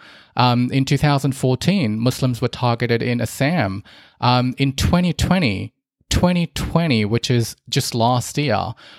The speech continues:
Muslims were targeted in India's capital, Delhi. So that's what I want, I, I want to point out. Like, a lot of the times when we think about persecution, we think about countries with dictators, but this is happening in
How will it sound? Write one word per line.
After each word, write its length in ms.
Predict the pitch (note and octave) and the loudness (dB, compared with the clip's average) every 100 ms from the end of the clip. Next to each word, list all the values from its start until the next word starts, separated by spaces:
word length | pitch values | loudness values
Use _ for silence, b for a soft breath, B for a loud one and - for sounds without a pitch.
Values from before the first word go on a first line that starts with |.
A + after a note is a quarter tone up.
| B | B
Muslims 520 | B2+ C#3+ - D3+ C#3+ | -2 0 0 0 0
were 80 | B2+ | -4
targeted 760 | - - C3 C3 C3 A#2+ A#2+ - b b b - | -6 -2 0 0 0 0 0 -2 b b b -2
in 400 | C#3+ C#3+ C#3 C3+ _ - | 2 2 0 -4 _ 0
India's 580 | C#3+ C#3 C3 B2+ A#2+ | 2 4 2 2 -2
capital, 800 | - - - B2+ C3 A2+ A2 G#2+ _ _ | -6 -4 0 0 0 0 0 -2 _ _
Delhi. 540 | C3+ D#3 A2+ G2 F2+ b b b b b | 0 2 0 -2 -8 b b b b b
So 140 | - | 0
that's 240 | F3+ G#3+ - | 0 0 0
what 120 | G#3+ | 2
I 40 | |
want, 200 | G3+ G3 | 2 0
I, 100 | D3 - | -2 -4
I 60 | D3 | 0
want 180 | C#3+ D#3+ | 2 2
to 160 | D3 | 0
point 200 | - D3 | -2 0
out. 300 | D#3 G3+ G#2 | 0 0 2
Like, 240 | B2+ C#3+ - B B _ | 2 0 -2 B B _
a 40 | E3 | 0
lot 120 | G#3 | 2
of 80 | F#3+ | 2
the 60 | |
times 320 | F3 E3+ D#3+ D3+ | 0 0 0 2
when 100 | D3 | 2
we 80 | |
think 160 | C#3 D3+ | 2 -2
about 300 | D3 C#3+ - | 0 0 0
persecution, 800 | - B2+ - - - E3+ - A2+ | 0 0 0 -4 0 0 0 0
we 80 | A2+ | 0
think 180 | A#2+ | -2
about 360 | A2+ A#2+ A2+ A2+ | 0 2 2 0
countries 500 | - A#2+ - A2 - | -2 -2 0 -2 0
with 120 | A2 | -4
dictators, 600 | A2 - - F3+ E3+ A2 | -4 -6 -4 0 0 0
but 120 | - | 0
this 180 | A#2+ A#2+ | -2 -2
is 120 | A#2+ | -4
happening 460 | - A#2+ - B2+ A#2+ | -4 -4 -2 -4 -4
in 320 | - B2 A#2+ | -4 -4 -4